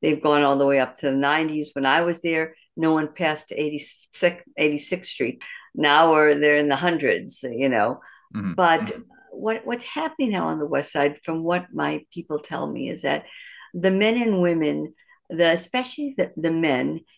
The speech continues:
Speaker 1: have a lot of women friends, and they, um, the friends cook for them, so they, so they, um, satisfy their gastro needs, and the women become their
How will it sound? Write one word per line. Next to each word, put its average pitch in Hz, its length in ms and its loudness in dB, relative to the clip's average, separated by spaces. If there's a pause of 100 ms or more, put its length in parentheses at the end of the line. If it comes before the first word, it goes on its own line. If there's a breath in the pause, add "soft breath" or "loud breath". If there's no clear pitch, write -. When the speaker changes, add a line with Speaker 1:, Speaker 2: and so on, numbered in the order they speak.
Speaker 1:
have 170 160 -6
a 170 60 2
lot 170 360 4
of 180 120 -2
women 160 500 -2 (120)
friends, 123 840 0 (560 soft breath)
and 202 720 2
they, 127 460 -2 (140)
um, 127 600 -4
the 135 120 -4
friends 175 680 2 (120)
cook - 260 -6
for 175 120 -4
them, 147 320 2
so 143 200 -6
they, 135 320 -2 (380 loud breath)
so 165 320 0
they, 143 560 2
um, 123 440 -2
satisfy 170 840 2
their 120 360 -2 (300 soft breath)
gastro 190 600 4
needs, 156 580 -2 (120)
and 123 400 -4
the 151 80 0
women 147 340 2
become 135 400 -8
their 131 260 -6